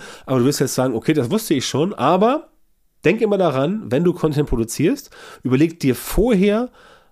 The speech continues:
ob es dir darum geht, den Content zu produzieren, also um des Contents willen, oder ob du wirklich eine Botschaft nach draußen tragen möchtest,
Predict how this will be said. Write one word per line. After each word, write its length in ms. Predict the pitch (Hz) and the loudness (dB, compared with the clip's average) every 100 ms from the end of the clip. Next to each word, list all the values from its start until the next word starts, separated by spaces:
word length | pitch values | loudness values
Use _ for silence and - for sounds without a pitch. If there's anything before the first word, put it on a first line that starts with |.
| - | -4
ob 140 | 147 | -2
es 100 | 151 | 0
dir 80 | 160 | 0
darum 300 | 143 127 131 | 0 0 0
geht, 240 | 131 123 | 0 0
den 200 | 131 113 | 0 0
Content 500 | - - 220 - 214 | -2 -2 0 0 0
zu 140 | 190 165 | 0 -4
produzieren, 600 | 147 151 143 - 165 170 | -2 -2 -2 0 0 2
also 240 | 135 117 | 0 -2
um 300 | 120 139 127 | -2 -4 -4
des 240 | 117 107 - | -4 -6 -4
Contents 640 | - 240 - 180 175 143 | -2 0 0 -2 -2 -2
willen, 300 | 139 160 214 | 0 2 0
oder 320 | 226 143 147 | 0 2 2
ob 160 | 117 - | 0 -6
du 160 | 127 113 | -6 -6
wirklich 380 | 135 127 - | -8 -8 -8
eine 280 | 120 113 110 - - - - | -6 -6 -6 -10 -20 -20 -18
Botschaft 640 | 113 110 202 - 165 - | -6 0 2 2 -2 -2
nach 100 | 139 | -4
draußen 400 | - 120 160 - | -2 0 0 -2
tragen 400 | 151 - 123 113 | -8 -2 -2 0
möchtest, 460 | 104 110 - 170 - | -2 -2 -4 -4 -6